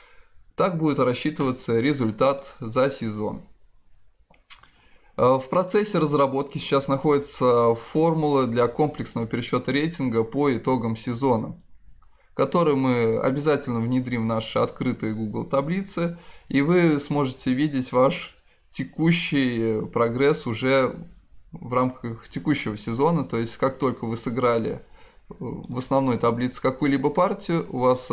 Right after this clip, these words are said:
тут же будет уровень пересчитан. Соответственно, у нас табличка трансформации, значение один — это у нас проигрыш, два — у нас выигрыш онлайн, три — у нас выигрыш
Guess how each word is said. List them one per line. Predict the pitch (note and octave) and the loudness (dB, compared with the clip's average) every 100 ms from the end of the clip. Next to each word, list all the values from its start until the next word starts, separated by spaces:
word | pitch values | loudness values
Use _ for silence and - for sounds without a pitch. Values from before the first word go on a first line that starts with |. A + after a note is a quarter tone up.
| A#2+ | -4
тут | E3+ E3 | -2 0
же | C3 | -2
будет | A#2+ B2 A2+ | -2 -4 -2
уровень | C#3+ C#3 B2 | -4 -2 -2
пересчитан. | A2+ A#2 A2+ - E3 - - - - - _ _ _ | -2 -4 -6 -6 -10 -10 -14 -14 -20 -20 _ _ _
Соответственно, | - C#3 C#3+ C#3+ B2+ - A#2 | -2 -2 0 0 0 -4 -4
у | |
нас | A#2 A2 - - | -2 -2 -6 -8
табличка | - B2+ B2+ A2+ - - A2 | -2 0 0 -2 -6 -6 -6
трансформации, | - A2+ - C3+ B2+ A2+ - - A2+ | -4 -6 0 2 2 0 -2 -6 -4
значение | A2+ B2 B2 C3 A2+ A2 C#2+ | -2 -2 -2 -2 -2 -4 -6
один — | - C3 C3+ A2+ | -2 0 2 0
это | A2 A2+ | -2 -2
у | |
нас | A2+ A2+ | -4 -4
проигрыш, | - F3 F#3 E3+ E3 E3 - | -2 -2 0 0 -2 -4 -8
два — | B2 C3 A#2+ | -2 2 4
у | A2+ | 2
нас | A2 A2 - - | -2 -6 -8 -6
выигрыш | C3 A#2+ A#2 A2+ - | -2 0 -2 -4 -4
онлайн, | - B2+ D3+ F3+ E3+ | -2 0 2 2 0
три — | E3 C#3+ | 0 -2
у | C#3 | 0
нас | A#2+ A#2 - | -2 -6 -6
выигрыш | A#2+ A2+ A#2+ - - - | -8 -8 -8 -8 -10 -14